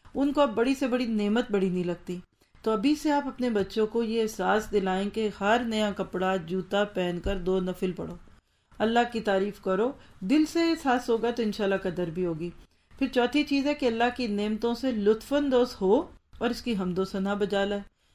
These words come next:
अब होता क्या पता है, चीज़ें तो हम बना लेते हैं, Enjoy कोई नहीं करते। हमारे कपड़े सबसे ज़्यादा वो कहाँ गुजारते हैं? Wardrobes में।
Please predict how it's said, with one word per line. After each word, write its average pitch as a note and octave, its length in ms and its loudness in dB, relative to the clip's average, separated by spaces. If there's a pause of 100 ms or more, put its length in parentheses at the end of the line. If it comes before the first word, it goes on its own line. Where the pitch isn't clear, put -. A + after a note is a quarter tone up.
(120)
अब B3+ 240 4
होता A3 360 4
क्या D4 180 2
पता D4 240 -2
है, C#4+ 100 -6 (460)
चीज़ें A3 300 0
तो A3 60 0
हम G#3+ 100 0
बना F#3+ 240 0
लेते G3 280 -2
हैं, F#3+ 100 -8 (580)
Enjoy G3+ 280 0
कोई G3+ 160 -2
नहीं F3+ 160 -4
करते। E3 340 -12 (680)
हमारे C4 440 4
कपड़े A#3+ 380 2
सबसे B3 320 -2
ज़्यादा A3+ 340 2
वो A3+ 140 2
कहाँ A3+ 320 0
गुजारते G#3+ 460 0
हैं? G3+ 140 -6 (1500)
Wardrobes F3 600 -4
में। F#3+ 120 -8